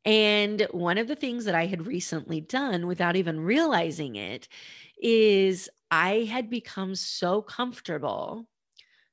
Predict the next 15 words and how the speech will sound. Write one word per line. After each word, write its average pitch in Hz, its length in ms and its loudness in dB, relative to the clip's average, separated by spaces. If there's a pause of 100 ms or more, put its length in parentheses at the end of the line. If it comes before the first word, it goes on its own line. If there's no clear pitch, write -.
(120)
talking 202 580 -2
about 185 260 0
authenticity 165 840 -6
and 165 160 -8
vulnerability 147 960 -4 (440)
and 175 220 -4
transparency 185 1200 -6 (1500)
that 196 120 2
I 202 80 2
forgot 208 340 -2
to - 180 -4
actually 170 500 -2
be 220 460 4
those 165 340 -2
things - 840 -12